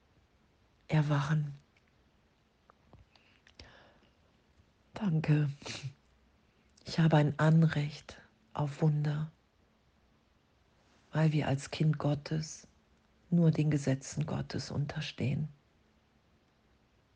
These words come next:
Und lass Wunder allen Groll ersetzen, weil ich Gottes Plan da sein lassen will,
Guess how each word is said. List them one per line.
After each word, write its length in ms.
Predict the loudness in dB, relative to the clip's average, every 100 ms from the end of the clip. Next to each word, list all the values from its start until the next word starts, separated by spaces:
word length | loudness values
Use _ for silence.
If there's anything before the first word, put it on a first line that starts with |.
| _ _ _ _ _ _ _ _ _ _ _ _ _ _ _ _ _ _ _ _ _ 0
Und 140 | 4
lass 240 | 4 4
Wunder 420 | 6 6 8 4 2
allen 420 | 2 4 2 0
Groll 540 | -2 -2 -2 -2 -6 -10 _ _ _ _ _ -2
ersetzen, 840 | -2 2 -2 -2 -8 -4 -4 -4 -10 _ _ _ _ _ _ _ _ _ _ _ _ _ _ _ _ _ _ _ _ _ _ _ _ _ _ _ _ _ _ _ _ _ _ _ _ _ _ _ _ _ _ -2
weil 120 | -2
ich 100 | 0
Gottes 360 | -2 -2 -6
Plan 580 | -10 -2 2 4 4 2 -2 -14 _ _ _ _ _ _ _ _ _
da 200 | -2 0
sein 240 | 0 0
lassen 440 | 2 2 0 -4 -2
will, 240 | -4 -6